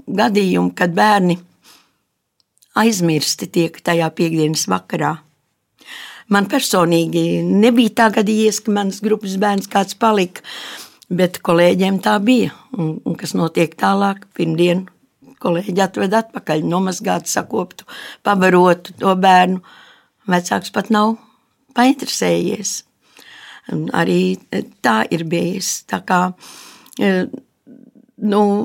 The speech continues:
un diennakts bērnu dārzā strādājot, bērni tā pie mums pierod, ka konkrēti gadījums, viena meitene mani visus tos gadus par mammu uzrunāja,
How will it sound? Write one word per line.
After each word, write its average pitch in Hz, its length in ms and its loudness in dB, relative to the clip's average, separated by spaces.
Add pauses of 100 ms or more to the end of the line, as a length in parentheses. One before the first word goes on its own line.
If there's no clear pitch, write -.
(340)
un 190 160 2
diennakts 196 500 4
bērnu 190 300 2
dārzā 175 360 2
strādājot, 175 960 0 (2250)
bērni 185 360 4
tā 214 300 2
pie 170 160 2
mums 160 300 -2
pierod, 165 580 2 (1040)
ka 175 360 0 (220)
konkrēti 175 600 2
gadījums, 180 640 0 (240)
viena 180 260 -2
meitene 180 580 -2 (340)
mani 180 340 2 (220)
visus 190 360 -4
tos 160 280 -4
gadus 175 380 0
par 180 160 -2
mammu 196 400 2
uzrunāja, 165 520 -2